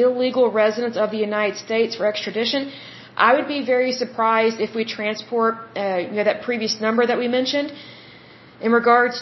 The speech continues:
to extradition, because we have a lot of sanctuary cities. We should not have sanctuary cities. We have too many illegal people here in the United States. They are putting a strain on our resources. They are putting a strain on our healthcare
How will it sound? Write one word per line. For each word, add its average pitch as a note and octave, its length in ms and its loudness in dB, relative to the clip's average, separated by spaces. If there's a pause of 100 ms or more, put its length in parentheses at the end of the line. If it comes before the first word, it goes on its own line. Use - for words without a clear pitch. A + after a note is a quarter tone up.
(120)
to B3+ 80 -2 (260)
extradition, A3+ 640 -2
because A#3 200 -2 (100)
we B3+ 100 0
have B3 160 0
a - 20 -2 (120)
lot A3+ 180 6 (200)
of G#3 220 2 (140)
sanctuary A#3+ 420 -2 (120)
cities. C4+ 420 -2
We G#3 100 -4
should G#3 220 -4
not G3 180 2
have A3+ 100 -4 (120)
sanctuary B3 420 -2 (120)
cities. C#4 260 -4 (580)
We A#3 100 6
have A3 80 -2 (120)
too B3 180 2
many C4 120 2 (100)
illegal A#3 360 2 (140)
people A#3 300 -2
here A3 160 2
in A3+ 100 0
the A3 120 0
United G3+ 300 -2
States. A3 280 2 (120)
They G#3+ 140 4
are G#3 160 0
putting A3+ 200 2
a G#3+ 160 -4
strain A3 400 0
on G#3 120 0
our F3+ 80 0 (120)
resources. A#3+ 560 -4 (480)
They G#3 140 2
are G#3 140 2
putting A#3+ 240 2
a - 80 -2
strain A3+ 400 2
on G#3 120 2
our G#3 140 2
healthcare A#3 320 0